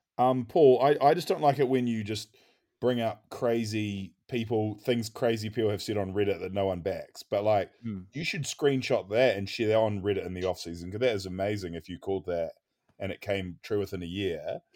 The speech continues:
Speaker 2: Well, he,
Speaker 1: Um, but
Speaker 2: it
Speaker 1: you
Speaker 2: helps that he, it was in Utah, but I think, but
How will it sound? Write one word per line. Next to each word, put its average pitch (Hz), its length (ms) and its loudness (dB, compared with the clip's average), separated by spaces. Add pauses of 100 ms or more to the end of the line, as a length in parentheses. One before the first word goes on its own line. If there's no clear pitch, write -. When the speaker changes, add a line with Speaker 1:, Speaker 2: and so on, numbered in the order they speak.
(100)
Speaker 2:
Well, 156 180 6
he, 160 80 8
Speaker 1:
Um, 165 60 6
but 160 120 4
Speaker 2:
it 151 60 0
Speaker 1:
you 147 60 -4
Speaker 2:
helps 165 360 4
that 131 160 -2
he, 127 120 -6
it 120 120 -6
was 113 180 -2
in 104 140 -8
Utah, 92 580 -6 (100)
but 85 200 -14
I 85 160 -16
think, 80 420 -18
but 92 180 -12